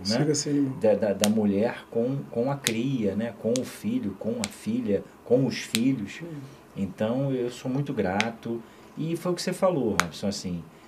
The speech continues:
Speaker 1: é, "Ah, pô, se eu não fosse casado e tal." Mas eu, eu só reformularia o seguinte, infelizmente,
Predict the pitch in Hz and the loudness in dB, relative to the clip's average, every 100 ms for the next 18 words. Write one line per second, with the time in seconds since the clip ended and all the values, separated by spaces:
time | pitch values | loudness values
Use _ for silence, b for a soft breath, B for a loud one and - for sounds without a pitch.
0 | b - 95 101 135 127 104 87 - 113 | b -4 2 4 4 2 2 -2 -2 -2
1 | 104 101 101 107 104 - 92 90 107 113 | 2 2 2 0 -2 -4 -6 -2 0 0
2 | 95 90 90 87 b b b - 131 147 | -2 -6 -8 -8 b b b -6 -2 0
3 | 160 139 - 147 156 160 156 151 135 123 | 0 0 0 2 2 4 4 6 4 4
4 | 151 - 143 113 101 - - b b - | 2 0 0 2 2 0 -12 b b -14
5 | - 170 202 - 139 110 101 123 147 101 | 0 6 6 6 2 2 0 2 0 -2
6 | - | -6